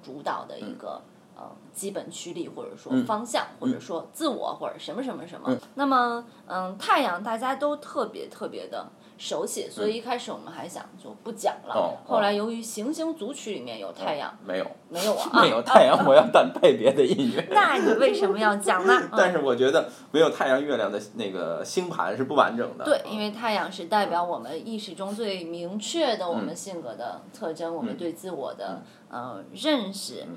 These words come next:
Speaker 1: 嗯，身份的认同，
Speaker 2: 嗯。
Speaker 1: 都会体现在太阳上面。
Speaker 2: 嗯。
Speaker 1: 嗯，太阳叫，呃，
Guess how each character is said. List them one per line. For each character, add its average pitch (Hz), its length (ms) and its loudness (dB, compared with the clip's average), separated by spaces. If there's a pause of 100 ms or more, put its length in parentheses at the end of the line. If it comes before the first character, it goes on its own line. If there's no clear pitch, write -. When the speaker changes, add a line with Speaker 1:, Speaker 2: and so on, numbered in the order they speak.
(200)
Speaker 1:
嗯， 123 280 -8
身 208 300 -6
份 202 220 -6
的 139 160 -6
认 226 260 -2
同， - 320 -14
Speaker 2:
嗯。 - 80 -14 (240)
Speaker 1:
都 95 140 -4
会 98 160 -6
体 - 180 -18
现 143 260 -10
在 107 240 -10 (280)
太 214 220 -6
阳 110 200 -8 (260)
上 214 220 -4
面。 180 180 -12 (300)
Speaker 2:
嗯。 - 80 -12
Speaker 1:
嗯， 80 180 -12
太 359 280 0
阳 180 280 0 (260)
叫， 151 360 -4 (340)
呃， 85 300 -14